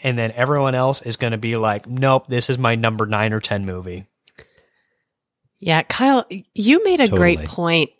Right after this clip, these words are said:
Speaker 2: when we were talking about this on our podcast, that you feel like this movie came out just a little bit too late, that it would have maybe, you may have,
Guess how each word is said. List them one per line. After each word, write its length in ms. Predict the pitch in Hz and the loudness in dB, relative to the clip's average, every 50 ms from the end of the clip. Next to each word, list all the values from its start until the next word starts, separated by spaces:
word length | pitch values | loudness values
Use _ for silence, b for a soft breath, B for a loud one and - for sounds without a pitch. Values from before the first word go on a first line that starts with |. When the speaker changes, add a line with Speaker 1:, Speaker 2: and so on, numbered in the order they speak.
| _ _ - | _ _ -8
Speaker 2:
when 260 | 196 190 190 180 170 | -2 0 0 0 0
we 140 | 170 180 175 | 0 -2 -2
were 140 | 170 175 165 | -2 -4 -4
talking 360 | - 170 165 311 - 156 156 | -2 -2 -2 -2 -2 -2 -4
about 200 | 147 139 131 131 | -2 -2 -2 -2
this 200 | 147 143 - 165 | -4 -6 -4 -4
on 80 | 151 | -2
our 140 | 139 147 151 | -2 -2 -4
podcast, 640 | 147 - - 151 147 - - - 131 131 131 - - | -4 -2 -4 -4 -4 -4 -4 -4 -4 -4 -4 -4 -4
that 120 | 196 - | -4 -2
you 140 | 175 175 196 | 0 0 0
feel 360 | - - - 190 180 175 170 | 0 0 0 0 0 0 0
like 180 | 165 156 151 - | 0 -2 -2 0
this 220 | 180 170 - - | -2 -2 -2 -2
movie 480 | 165 156 156 160 156 165 170 165 160 156 | -2 -2 0 0 2 2 0 0 0 -2
came 320 | - - - 170 160 156 | -6 -6 -4 -2 0 0
out 160 | 156 156 135 - | 0 0 0 0
just 220 | 175 156 - - | -2 -2 0 0
a 60 | 170 | 0
little 260 | 151 156 160 160 156 | 0 0 0 0 2
bit 220 | 147 156 - - - | 2 0 -2 -2 -4
too 220 | - - 165 151 | -2 0 0 0
late, 540 | 143 139 135 131 143 156 165 - - - - B B B B B B B B | 0 -2 -2 0 0 0 0 -2 -6 -16 -16 B B B B B B B B
that 120 | 175 180 | 0 2
it 120 | 175 156 160 | 2 2 2
would 100 | 165 165 | 2 2
have 160 | 160 151 127 _ _ _ _ - | 2 2 0 _ _ _ _ -14
maybe, 720 | - 175 170 170 175 175 175 185 185 185 185 185 180 175 - B B B B B B B _ _ _ _ _ _ _ _ _ - | -8 -4 0 2 4 4 4 4 2 2 2 0 -2 -4 -6 B B B B B B B _ _ _ _ _ _ _ _ _ -4
you 120 | 185 185 | 0 2
may 160 | 185 185 180 | 2 4 4
have, 280 | 180 170 185 165 151 | 4 2 2 0 -4